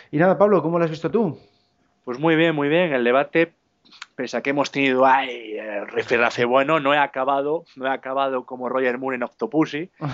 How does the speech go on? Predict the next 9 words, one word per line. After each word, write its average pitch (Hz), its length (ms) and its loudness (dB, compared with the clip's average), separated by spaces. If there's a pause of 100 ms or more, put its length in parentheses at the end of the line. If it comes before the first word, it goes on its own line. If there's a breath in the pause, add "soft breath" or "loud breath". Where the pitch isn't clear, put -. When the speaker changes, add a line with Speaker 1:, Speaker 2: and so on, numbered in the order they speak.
(140)
Speaker 2:
no 127 120 -4
he 131 40 2
acabado 127 420 4
escayolado 143 760 2
ni 147 80 -10
nada 131 200 -4
por 123 140 -6
el 127 60 -10
estilo. 170 600 -2